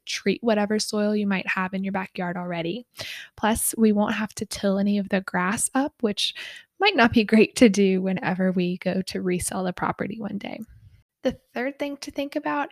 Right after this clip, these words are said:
is we have to know our location. So three main things that are really important factors,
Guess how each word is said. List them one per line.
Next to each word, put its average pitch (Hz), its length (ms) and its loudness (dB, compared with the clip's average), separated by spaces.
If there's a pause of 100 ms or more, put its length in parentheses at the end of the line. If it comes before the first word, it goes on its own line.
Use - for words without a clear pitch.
is 220 220 -6
we 233 120 -2
have 226 220 -4
to 269 100 -4
know 214 280 0
our 196 80 -6
location. - 640 -8 (640)
So 196 240 -4
three 269 220 -2
main 294 200 0
things 214 440 -4
that - 120 -6
are 196 240 -2 (100)
really 240 380 2
important 311 440 -2
factors, - 520 -6